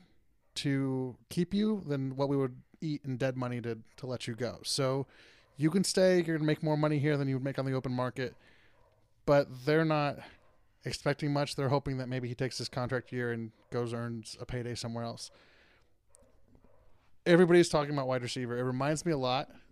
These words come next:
of the, uh, Patrick Mahomes draft class, two thousand seventeen.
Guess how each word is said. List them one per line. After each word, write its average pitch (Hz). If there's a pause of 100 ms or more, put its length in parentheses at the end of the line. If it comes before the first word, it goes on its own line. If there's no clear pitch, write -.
(200)
of 123 (420)
the, 120 (220)
uh, 117
Patrick 139
Mahomes 143
draft 156
class, 170
two -
thousand 143
seventeen. 143